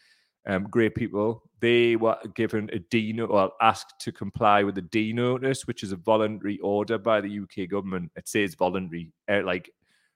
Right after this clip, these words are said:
there's very ra-, rare that there's examples of, um, media outlets saying no and continuing to report after being issued with a D notice. Well, Declassified U K said no,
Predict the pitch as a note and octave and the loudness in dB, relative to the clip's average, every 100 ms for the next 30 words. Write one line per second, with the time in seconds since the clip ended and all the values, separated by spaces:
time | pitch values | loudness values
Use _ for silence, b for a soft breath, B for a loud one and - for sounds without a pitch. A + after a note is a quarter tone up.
0 | _ A#2 A2 G#2+ G2+ A#2 A2+ G#2 G2+ G#2+ | _ -2 -2 2 8 8 8 2 0 0
1 | G#2+ G2 F#2 G#2+ G#2+ F2+ F2 - _ _ | 0 0 4 6 6 4 0 -6 _ _
2 | _ _ A2 G#2 G2 G2 F2+ G#2+ G#2 G#2 | _ _ -4 -2 -2 -6 2 4 4 2
3 | G#2+ F#2+ G#2 F2+ _ _ - G2 F#2+ G2 | -6 -6 -8 -8 _ _ -2 0 2 0
4 | G#2+ A2 G2+ G#2+ G2 - G2 F#2 F#2 F#2 | 0 2 4 4 4 4 0 0 0 -2
5 | - - F#2+ F2+ F#2+ F#2+ G2+ G#2 A2+ A2+ | -4 -4 -2 -2 2 4 6 6 4 -2
6 | G#2 G#2 - G#2 F#2+ G2 - G#2 G#2 G#2+ | -10 -12 -8 -6 -6 -8 0 2 2 0
7 | - - G#2 G2+ G#2 - G#2 G2+ G2 G#2+ | -4 -4 -2 -2 -4 -4 -6 -6 -4 -4
8 | A2 A#2 A#2 A#2 B2 A#2 - A#2 A2+ - | -2 0 0 2 0 0 2 2 2 6
9 | C#3 - C3+ B2+ A2+ A2+ G2+ A2+ A#2 - | 6 6 4 4 4 0 -2 0 0 0
10 | - A2+ F2+ G2 G2+ G2+ A#2 A#2+ | 2 2 0 2 4 6 4 0